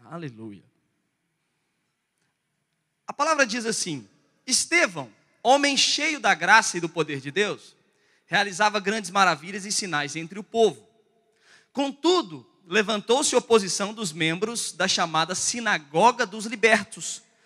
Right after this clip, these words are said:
dos judeus de Cirene e de Alexandria,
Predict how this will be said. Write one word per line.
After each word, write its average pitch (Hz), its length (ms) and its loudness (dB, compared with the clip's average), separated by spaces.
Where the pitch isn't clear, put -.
dos 202 200 -4
judeus 220 560 2
de 220 80 -6
Cirene 170 640 -4
e 190 80 -16
de 175 120 -4
Alexandria, 220 800 -2